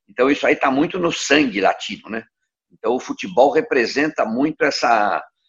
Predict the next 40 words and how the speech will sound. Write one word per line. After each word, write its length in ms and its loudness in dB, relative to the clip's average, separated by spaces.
essa, 640 0
eh, 340 -12
é 60 4
o 60 4
contrário 680 4
do 80 -8
que 80 -14
você 140 -4
vê 160 -2
muito 260 -8
na 80 -4
Europa, 420 2
que 60 -12
é 20 -10
a 80 -16
coisa 180 -6
mais 220 -6
fria, 500 -8
né? 160 -6
Aqui 220 -8
é 20 4
uma 160 0
coisa 160 -4
muito 340 -4
caliente. 640 0
E 100 -4
o 60 -4
futebol, 480 2
na 100 2
verdade, 580 2
acaba 380 4
sendo, 320 0
junto 280 -6
com 200 -4
o, 340 -2
a 60 4
música, 580 4
o 80 -4
samba, 640 4
o, 420 -2